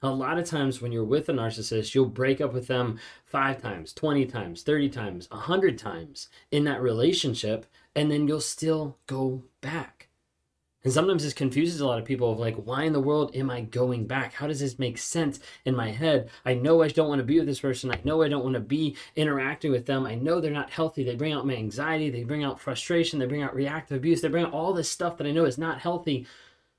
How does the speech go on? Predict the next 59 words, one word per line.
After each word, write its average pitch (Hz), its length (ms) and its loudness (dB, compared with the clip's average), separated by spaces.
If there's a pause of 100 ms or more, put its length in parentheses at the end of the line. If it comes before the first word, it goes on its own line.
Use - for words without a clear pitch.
(320)
But 123 80 -12
how 151 100 -4
do 147 80 2
I 104 60 -2
stop 131 440 -8
it? - 200 -10 (720)
How 139 80 2
do 135 40 6
I 131 60 4
stop 107 260 -4
going 104 220 -4
back?" - 340 -12 (840)
If 135 60 2
you 151 80 8
guys 160 140 4
are 131 40 2
new 110 140 0
here, 120 140 0
my 110 80 -2
name 110 160 -2
is 98 100 -6
Ben 104 300 -4
Taylor. 101 460 -2 (120)
I'm 107 80 -4
a 101 40 -4
self-aware 120 360 -2
narcissist 107 460 -6
on 143 260 2
this 123 100 0
platform 113 540 -6
to 104 80 -2
try 127 240 -6
to 139 60 0
help 143 280 -2
people 127 400 0 (200)
have 113 160 -2
awareness 120 680 0
about 135 240 0
what 127 120 0
narcissism 120 440 -4
is 156 320 -2 (300)
and 135 100 0
then 127 80 2
also 117 280 -2
heal, 123 240 2
grow, 110 180 -2
and 90 100 -8
change. - 440 -14 (460)
Do 123 100 0
that 127 80 8
on 123 60 2
all 117 160 0
the 117 40 0
different 110 240 -4
platforms. 135 600 2
If 110 40 -8
you 117 60 0
don't 131 160 0
follow, 131 480 4